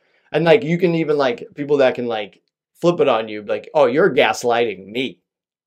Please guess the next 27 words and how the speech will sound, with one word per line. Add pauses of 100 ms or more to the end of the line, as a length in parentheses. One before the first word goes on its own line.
(160)
And
it's
like,
"I
don't
know
what
the
fuck
that
word
is."
So
if,
like,
someone's
gaslighting
you
and
you
just
be
like,
"No,
you're
gaslighting
me,"